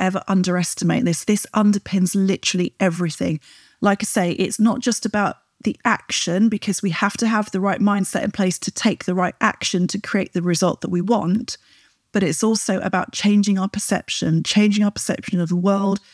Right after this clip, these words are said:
changing our perception of ourselves, right?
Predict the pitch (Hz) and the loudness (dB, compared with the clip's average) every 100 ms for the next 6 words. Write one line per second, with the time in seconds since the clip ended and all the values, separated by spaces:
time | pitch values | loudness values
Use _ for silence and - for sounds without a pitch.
0 | _ - 220 214 196 185 180 - - - | _ -2 2 2 2 0 -2 -4 -6 -2
1 | 180 175 170 - 165 - 190 - - 240 | 0 0 0 -2 -2 -2 -4 -6 -4 0
2 | 196 226 | 2 0